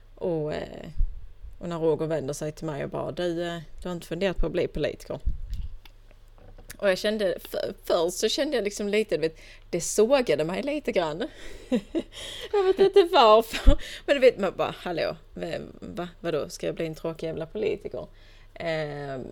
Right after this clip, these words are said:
men nu när man har haft mer och mer kontakt med politiker, man har suttit i möte och man har, vi har liksom lite samma tänk,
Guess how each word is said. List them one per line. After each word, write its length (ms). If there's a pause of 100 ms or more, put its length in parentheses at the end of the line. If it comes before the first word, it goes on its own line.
(160)
men 340
nu 340
när 140
man 140
har 60
haft 420
mer 220
och 60
mer 140
kontakt 560
med 240
politiker, 440
man 140
har 60
suttit 460
i 60
möte 680
och 360 (920)
man 220
har, 400 (140)
vi 100
har 120
liksom 280
lite 240
samma 380
tänk, 420